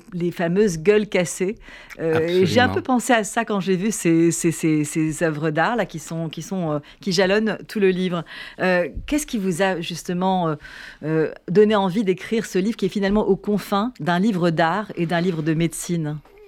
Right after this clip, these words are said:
Speaker 2: Écoutez, c'est tout à fait eff-, effectivement le cas. C'est un livre qui réunit un petit peu les, les passions que j'ai. Et j'ai la chance d'exercer un métier,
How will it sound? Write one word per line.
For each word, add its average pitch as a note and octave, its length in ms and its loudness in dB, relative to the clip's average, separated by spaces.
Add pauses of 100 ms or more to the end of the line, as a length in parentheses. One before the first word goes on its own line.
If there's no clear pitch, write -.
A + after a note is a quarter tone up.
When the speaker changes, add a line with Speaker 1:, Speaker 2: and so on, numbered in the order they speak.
(300)
Speaker 2:
Écoutez, B2+ 440 -2
c'est A2 160 -6
tout - 200 -6
à B2+ 100 0
fait - 200 -2
eff-, F#2 240 -8
effectivement A2+ 680 -4
le A2+ 160 0
cas. C#3+ 340 -2
C'est - 260 -10
un A2 100 0
livre A2+ 380 -4
qui A2 160 -4
réunit G2+ 460 -4
un G#2+ 80 -4
petit - 180 -12
peu A#2+ 300 -4
les, G#2 360 -4 (420)
les A2 60 -6
passions G#2 580 -6
que F#2+ 180 -6
j'ai. A#2+ 340 -4 (340)
Et F#2+ 520 -2 (840)
j'ai G2 220 -8
la G2 120 -6
chance A2 340 -6
d'exercer F2+ 520 -8
un F#2 60 -4
métier, F#2 520 -4